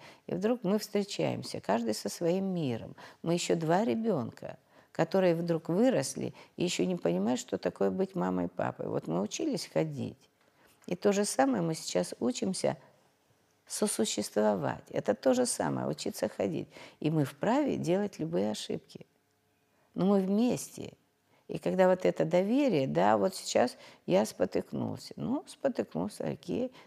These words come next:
давай я тебе помогу подняться. Вот это об этом. Помните всегда, что мы начинаем вместе. Мы начинаем двигаться, мы начинаем подниматься вместе.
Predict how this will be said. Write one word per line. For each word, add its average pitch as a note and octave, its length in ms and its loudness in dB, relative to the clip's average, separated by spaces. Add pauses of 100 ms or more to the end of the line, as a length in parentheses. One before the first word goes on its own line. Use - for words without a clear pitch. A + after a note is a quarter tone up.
(120)
давай E3+ 260 0
я A#3 80 -2
тебе F3 240 -4
помогу - 540 -10 (260)
подняться. - 680 -8 (380)
Вот F#3 220 -2
это G3+ 220 0
об G3 160 -2
этом. C3 320 -2
Помните G#3+ 540 -2
всегда, C3 400 -6
что - 260 -8 (260)
мы A#3 240 0 (440)
начинаем D3+ 640 -4
вместе. C3+ 560 -8 (420)
Мы C#3 80 -2
начинаем D#3+ 560 -6 (280)
двигаться, D3 520 -4
мы C3 80 -4
начинаем C3+ 420 -6 (280)
подниматься B2+ 1000 -6 (140)
вместе. - 540 -12